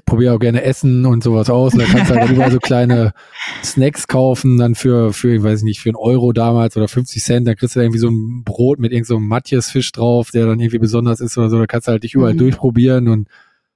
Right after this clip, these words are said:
Speaker 1: ja, ist halt, ähm, eine sehr nette Stimmung und das Rahmenprogramm dann mit der Landjugend ist auch immer sehr cool gewesen. Deswegen, ich bin da eigentlich mal gerne hingefahren. Und tatsächlich
Speaker 2: Ja, und das ist ja auch tatsächlich so, ne, an-,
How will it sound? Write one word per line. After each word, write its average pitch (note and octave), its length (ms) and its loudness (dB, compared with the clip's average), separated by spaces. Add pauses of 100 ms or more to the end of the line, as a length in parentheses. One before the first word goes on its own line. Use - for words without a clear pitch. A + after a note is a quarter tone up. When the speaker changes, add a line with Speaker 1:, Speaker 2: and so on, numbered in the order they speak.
(320)
Speaker 1:
ja, F#2 160 -2
ist A2+ 120 -2
halt, B2 240 2
ähm, A#2 400 2 (480)
eine A#2 200 4
sehr B2+ 200 2
nette B2 400 2
Stimmung D3 480 2
und A#2+ 220 2
das A2+ 160 2
Rahmenprogramm A#2+ 540 2
dann A2+ 120 2
mit A2 240 0
der A2+ 80 2
Landjugend B2 340 0
ist A2 100 -2
auch A2+ 80 2
immer A#2 160 2
sehr A2 140 0 (100)
cool B2+ 160 4
gewesen. A#2 300 2
Deswegen, A2 340 0
ich F#2+ 80 -10
bin A#2+ 120 -8
da A#2 60 0
eigentlich A#2 160 -2
mal A2+ 240 2
gerne A2+ 260 0
hingefahren. G2+ 600 -4 (240)
Und A2 120 -8
tatsächlich G#2 280 -4
Speaker 2:
Ja, D3 120 0
und C#3+ 60 2
das C#3+ 120 2
ist - 80 -8
ja C#3 80 2
auch C#3 60 0
tatsächlich C#3 560 2
so, C#3 200 2
ne, C#3 240 4
an-, C3 160 0